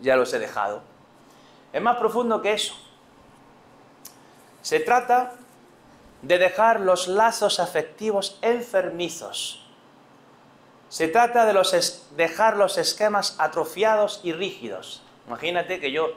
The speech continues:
soy un hombre que me caso, pero entonces le estoy diciendo constantemente a mi mujer, "Es que tú no haces el sancocho como lo hace mi madre. Es que tú no, no limpias la casa como hace mi madre.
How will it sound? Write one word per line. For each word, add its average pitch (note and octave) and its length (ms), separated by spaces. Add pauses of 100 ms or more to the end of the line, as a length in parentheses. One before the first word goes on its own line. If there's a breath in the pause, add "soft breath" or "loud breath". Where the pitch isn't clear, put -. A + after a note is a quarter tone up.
(120)
soy D3+ 200
un D#3+ 100
hombre F3+ 260
que C#3 100
me C3+ 120
caso, F#3 420 (1000)
pero F3 140
entonces A#3+ 400
le G3+ 80
estoy G#3 160
diciendo G3 480
constantemente E3+ 560
a - 20
mi D3+ 100
mujer, A#2 420 (440)
"Es D4+ 100
que E4 120
tú B3+ 140
no B3 100
haces B3 300
el G3+ 80
sancocho G3 500
como F3 200
lo F3 60
hace F3 200
mi E3 100
madre. E3 380 (840 loud breath)
Es C4+ 160
que - 160
tú D4 100
no, C4+ 360
no A#3 100
limpias A#3+ 400
la G3 140
casa G3+ 320
como F3 180
hace F3 180
mi E3+ 120
madre. D3+ 260